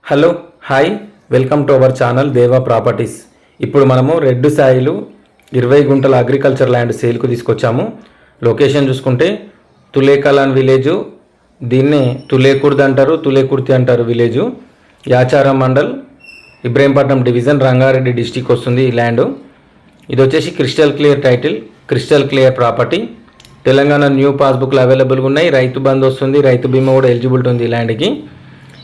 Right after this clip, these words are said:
ఈ ల్యాండ్ మనకు హైదరాబాద్ నుంచి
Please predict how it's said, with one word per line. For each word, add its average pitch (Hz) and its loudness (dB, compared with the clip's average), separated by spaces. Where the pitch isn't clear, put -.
ఈ 143 4
ల్యాండ్ 139 2
మనకు 139 0
హైదరాబాద్ 143 2
నుంచి 143 -2